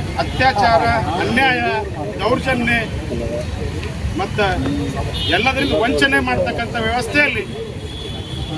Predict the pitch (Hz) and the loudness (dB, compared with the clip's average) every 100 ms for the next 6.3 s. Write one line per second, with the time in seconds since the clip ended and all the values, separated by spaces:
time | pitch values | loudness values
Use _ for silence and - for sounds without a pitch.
0 | - - - 302 - 269 277 262 254 247 | -4 -2 2 2 2 2 2 2 0 0
1 | 262 277 277 277 247 262 247 240 233 240 | 0 0 4 4 4 2 -2 -2 -2 -2
2 | 285 277 269 - 254 269 - 240 220 - | 0 2 2 2 0 0 -2 -4 -4 -6
3 | 330 220 226 - - - - - - - | -6 -2 -2 -2 -2 -2 -2 -4 -4 -4
4 | - - - 247 277 294 285 285 269 269 | -4 -2 0 2 2 2 0 2 4 4
5 | 330 311 262 302 311 294 285 294 294 294 | 4 2 0 0 0 0 0 0 0 0
6 | 285 277 214 | 0 2 0